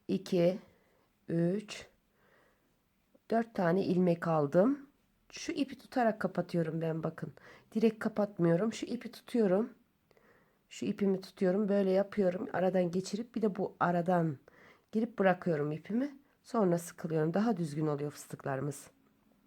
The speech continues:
Şimdi bir zincir çekiyorum. Tekrar uzatıyorum. İki, üç,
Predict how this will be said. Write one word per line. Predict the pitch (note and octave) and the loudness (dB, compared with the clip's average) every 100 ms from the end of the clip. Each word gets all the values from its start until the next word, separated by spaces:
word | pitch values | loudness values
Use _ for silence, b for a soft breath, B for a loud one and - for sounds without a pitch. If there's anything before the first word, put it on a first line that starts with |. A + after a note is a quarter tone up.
| _ _ _ _ B B B B B B - | _ _ _ _ B B B B B B -6
Şimdi | - B3+ G#3+ | 2 4 4
bir | A#3+ | 4
zincir | A3 A#3 A3+ | 6 6 6
çekiyorum. | A3 F#3 F#3+ F3 F#3 B3 | 2 -2 2 2 2 2
Tekrar | A#3 A3+ F3+ E3 D#3+ E3 - - | 0 0 2 2 0 -8 -14 -8
uzatıyorum. | F#3 G#3+ G#3 A#3+ A#3 B3+ B3+ B B B B _ _ b b b b b b b - | -2 -2 0 0 0 -2 -4 B B B B _ _ b b b b b b b -8
İki, | F3+ - E3 F3 G#3+ b b b b _ | -6 -2 2 2 0 b b b b _
üç, | - E3+ F#3 G#3+ - | 0 2 0 -4 -14